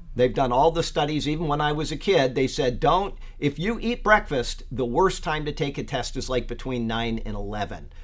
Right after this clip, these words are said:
because your brain is processing that food instead of, uh, uh, whatever you're supposed to." And so they, they did these studies. They know the best time to take a test. They know,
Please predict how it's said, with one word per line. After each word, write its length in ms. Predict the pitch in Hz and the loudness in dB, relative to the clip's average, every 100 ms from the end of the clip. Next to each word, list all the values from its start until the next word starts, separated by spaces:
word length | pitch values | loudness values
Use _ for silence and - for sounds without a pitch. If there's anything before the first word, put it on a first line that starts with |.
| - | -10
because 440 | - 120 123 107 110 | -4 -2 0 -2 -2
your 100 | 101 | -6
brain 320 | 107 113 113 | -4 -2 -2
is 140 | 98 | -4
processing 800 | - - 120 107 117 107 110 107 - - | -8 -2 -2 0 -4 -4 -6 -6 -8 -8
that 240 | 107 107 - | -4 -4 -4
food 300 | 139 123 101 | 2 2 2
instead 440 | 98 - - 104 | -2 -6 -6 -6
of, 160 | 101 104 | -6 -8
uh, 220 | 104 104 - | -6 -8 -8
uh, 220 | 120 110 107 - 120 - | -10 -8 -8 -8 -8 -6
whatever 360 | 110 117 107 | -2 -2 -2
you're 80 | 110 | -4
supposed 320 | 107 123 107 | -4 -4 -4
to." 360 | 120 98 - 120 | -4 -6 -6 -8
And 140 | 120 - | -8 -6
so 140 | 139 | -2
they, 200 | 127 123 - - | 0 -2 -4 -6
they 220 | 123 127 113 | 0 0 4
did 260 | 180 190 | 6 6
these 180 | 170 165 | 4 -2
studies. 360 | - 143 143 131 | 2 2 2 0
They 100 | 117 | 0
know 140 | 127 | 2
the 100 | 113 | 0
best 300 | - 165 - | 0 0 -2
time 220 | 151 147 | -4 -2
to 80 | 131 | -4
take 260 | - 135 135 | -4 -4 -4
a 60 | |
test. 360 | 113 131 120 - | -4 -4 -4 -4
They 140 | 113 | -4
know, 320 | 113 113 113 | -2 0 -2